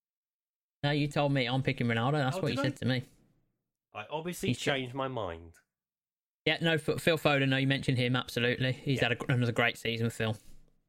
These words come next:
Speaker 2: Yeah.
Speaker 1: Um, but, but unfortunately, De Bruyne is De Bruyne.
Speaker 2: I mean, yeah,
Speaker 1: Uh,
Speaker 2: absolutely.
Speaker 1: and Bernardo, Bernardo Silva's also had a great season.
Speaker 2: Yeah.
Speaker 1: Um,
Speaker 2: Gundogan.
Speaker 1: worth mentioning.
Speaker 2: Yeah.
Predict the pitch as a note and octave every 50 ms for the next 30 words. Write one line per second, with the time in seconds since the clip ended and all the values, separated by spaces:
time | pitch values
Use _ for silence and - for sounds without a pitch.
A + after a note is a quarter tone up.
0 | _ _ _ _ _ - F2+ F2 - _ _ _ - A#2 A2+ A2+ A2+ A2 - -
1 | - C#3+ C#3 C3+ B2 - B2+ B2 A2+ - C3 A#2 - - B2 A2+ A2+ A#2+ A#2 A#2
2 | A2+ A#2+ A#2+ A#2 A#2 A2+ A#2 A2 - - - - - A2+ A2 - - A#2 A#2 A2
3 | A#2 A#2 A#2+ A#2+ - - - - - C#3 C3+ A#2+ A2 G#2 G#2 G2 E2+ - - _
4 | - - A2+ - - - D3+ C#3+ C#3+ D#3+ D3 - E3+ D#3+ D#3+ E3+ E3+ E3+ - C#3
5 | E3 F3 F3 F#3 E3+ D#3 D3 - - D#3+ D#3 C#3+ C#3 C#3 C#3+ C3+ - D3+ C#3 C3
6 | C3+ B2+ C3+ B2+ B2+ - - C3 B2+ B2 A#2+ B2+ A#2 - - - - - - -
7 | _ _ _ _ _ A2+ G#2+ F#2 F#2+ - _ _ _ _ _ - - A#2 A2+ A2+
8 | A#2 A#2 A#2 A#2 - - - - - - _ _ _ _ _ _ _ _ _ -
9 | B2+ A#2+ A#2 A#2+ A#2+ A#2+ A#2 A#2+ A#2 A#2 A#2 B2 B2 A2 - - - A#2+ A#2+ A2+
10 | A2+ - - - - - -